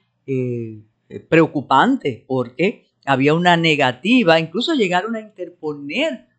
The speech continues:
un recurso ante un tribunal para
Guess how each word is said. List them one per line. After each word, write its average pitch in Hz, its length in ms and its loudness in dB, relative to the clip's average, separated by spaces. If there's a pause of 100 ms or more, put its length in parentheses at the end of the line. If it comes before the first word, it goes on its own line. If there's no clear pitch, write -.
un 269 220 2
recurso 202 1000 -2
ante 147 320 -2
un 185 180 -2
tribunal 190 760 -2 (300)
para 180 680 2